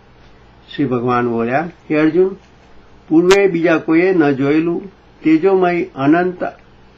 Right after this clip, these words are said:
આગ અને પરમ એવું મારું આ વિશ્વરૂપ તારા પર પ્રસન્ન થઈને મારા યોગ બળે, બળ વડે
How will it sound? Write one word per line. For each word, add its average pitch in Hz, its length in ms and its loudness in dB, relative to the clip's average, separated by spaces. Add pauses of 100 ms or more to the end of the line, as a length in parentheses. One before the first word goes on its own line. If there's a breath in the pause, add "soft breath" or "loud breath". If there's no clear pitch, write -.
(500)
આગ 156 300 2
અને 160 220 2
પરમ 170 380 0
એવું 151 240 2
મારું 139 380 0
આ 135 40 -2
વિશ્વરૂપ 143 640 -2 (380)
તારા 139 260 2
પર 147 200 -4
પ્રસન્ન 160 460 -4
થઈને 139 460 -4 (120)
મારા 127 260 -2
યોગ 135 300 -2
બળે, 127 360 -4 (1700)
બળ 131 180 0
વડે 123 400 -2